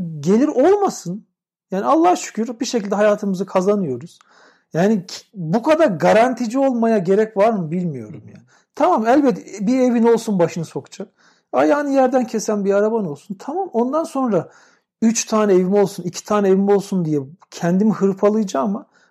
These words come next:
Speaker 1: rahat yaşamayı tercih ettim.
Speaker 2: Hı hı. Ya çok güzel. Aslında senin bu söylediğin şeyler sadece gezmek değil, bir yandan hayata bakış açısı noktasında. Yani şu şey var ya, bir sürü şeyi tamamlamam gerekiyor, savaşmam gerekiyor. Ama dışarı çıkınca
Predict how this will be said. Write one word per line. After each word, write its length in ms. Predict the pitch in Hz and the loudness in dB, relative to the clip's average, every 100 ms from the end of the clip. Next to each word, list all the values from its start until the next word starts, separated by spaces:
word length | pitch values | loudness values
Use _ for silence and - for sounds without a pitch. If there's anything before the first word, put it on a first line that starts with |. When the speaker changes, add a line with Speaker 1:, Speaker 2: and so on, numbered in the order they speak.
| _ 220 | _ 0
Speaker 1:
rahat 260 | 233 311 | 2 2
yaşamayı 420 | 247 - 170 180 | 0 0 0 -2
tercih 380 | - 254 254 285 | 0 0 0 -2
ettim. 360 | 240 - 160 113 | -4 -8 -16 -16
Speaker 2:
Hı 60 | 107 | -18
hı. 300 | 117 139 139 | -20 -12 0
Ya 180 | 165 196 | 0 2
çok 260 | 285 294 | 0 -2
güzel. 200 | 160 131 | -2 2
Aslında 260 | 131 - 175 | 2 0 -4
senin 280 | 170 165 185 | -2 -2 -4
bu 60 | |
söylediğin 440 | 180 151 143 139 180 | -2 0 0 0 -2
şeyler 340 | - 120 104 | -2 -2 -2
sadece 320 | 101 120 120 | 0 -2 -2
gezmek 640 | 107 104 107 110 123 - 160 | -4 -6 -6 -6 -8 -6 -2
değil, 260 | 143 - _ _ - - - | -2 -4 _ _ -20 -20 -20
bir 180 | - 107 | -8 0
yandan 380 | 135 143 160 160 | 2 2 2 0
hayata 560 | 131 117 127 127 131 107 | 2 2 4 2 -2 -4
bakış 260 | - - | -6 -4
açısı 300 | 139 - - | -6 -6 -8
noktasında. 720 | 123 101 - 101 107 98 98 _ - - - | -6 -6 -10 -10 -10 -10 -12 _ -20 -12 -2
Yani 300 | 120 120 117 | 0 0 -4
şu 220 | - 170 | -6 -6
şey 280 | - 175 175 | 0 2 4
var 160 | 214 | 4
ya, 220 | 131 110 135 | 4 0 -2
bir 60 | |
sürü 260 | 220 - 139 | -6 -4 -2
şeyi 220 | 135 123 | -2 -4
tamamlamam 680 | - 123 123 131 147 170 185 | -4 -2 -2 -2 -4 -4 -2
gerekiyor, 360 | 180 180 196 | -4 -4 -8
savaşmam 600 | 185 165 117 117 170 190 | -4 0 0 -2 -6 -4
gerekiyor. 520 | 185 180 180 - 190 240 - - | -2 -2 -4 -4 -4 -4 -10 -10
Ama 180 | 262 262 | -2 0
dışarı 320 | 170 - 269 | 0 0 -2
çıkınca 580 | 311 - 330 339 254 269 | -4 -6 -4 0 0 0